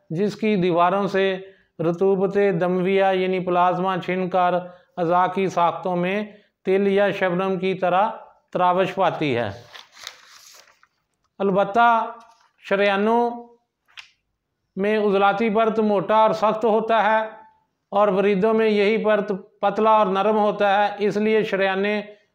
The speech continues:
वरीदों की निस्बत सख्त होती हैं। दूसरा फ़र्क इनमें यह है कि तमाम वरीदों में सिवाय वरीद रेवी के कसीफ खून होता है।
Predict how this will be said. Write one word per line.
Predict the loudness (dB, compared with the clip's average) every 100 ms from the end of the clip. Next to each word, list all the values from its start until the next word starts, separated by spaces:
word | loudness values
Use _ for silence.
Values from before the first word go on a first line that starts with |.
| -6
वरीदों | -2 0 2 0
की | 0 0
निस्बत | 0 -2 -2 -2
सख्त | 0 -2 0
होती | -2 -2 -4 -6
हैं। | -8 -12 _ _ _ _ _ _ _
दूसरा | 0 0 2 4 4
फ़र्क | 2 2 2
इनमें | 0 0 0
यह | 0 2 2
है | 0
कि | -2
तमाम | -2 -2 0 0 0
वरीदों | 0 0 0 0
में | 0 -2
सिवाय | -2 0 2 2 0 -6 -18 _ -6
वरीद | -2 0 2 2
रेवी | 2 0 0
के | 0 0 -2 -8 -20 _ _ _ _ _ _
कसीफ | -2 0 0 0
खून | 0 0 -2 -4 -12 _ _ -4
होता | -2 0 2
है। | 2 -2 -4